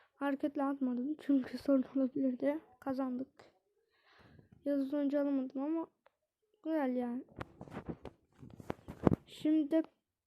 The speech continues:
oynayacağım karakter kim olsa, ben de burada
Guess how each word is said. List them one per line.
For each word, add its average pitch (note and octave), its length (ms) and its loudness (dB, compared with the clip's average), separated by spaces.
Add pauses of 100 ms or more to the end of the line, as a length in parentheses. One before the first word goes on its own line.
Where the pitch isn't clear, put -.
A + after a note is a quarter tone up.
(180)
oynayacağım C#4 640 2
karakter C#4+ 580 -2 (1400)
kim C#4 180 0
olsa, C#4+ 540 0 (2000)
ben C4+ 240 -2
de D4 180 2 (540)
burada D4+ 340 0